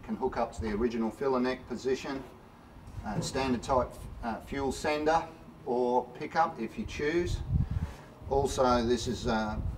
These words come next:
better capacity tank and fully serviceable and rebuildable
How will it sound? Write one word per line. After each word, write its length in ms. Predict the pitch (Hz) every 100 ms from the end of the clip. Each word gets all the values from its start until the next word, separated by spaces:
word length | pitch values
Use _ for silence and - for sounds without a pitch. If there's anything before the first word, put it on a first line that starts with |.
| -
better 180 | 135 117
capacity 600 | 101 104 139 135 131 117
tank 400 | - 147 151 143 - - - - - - - - -
and 240 | 120 107
fully 240 | - 135 120
serviceable 680 | - 131 120 113 113 110 110
and 120 | 110
rebuildable 580 | 110 110 110 104 95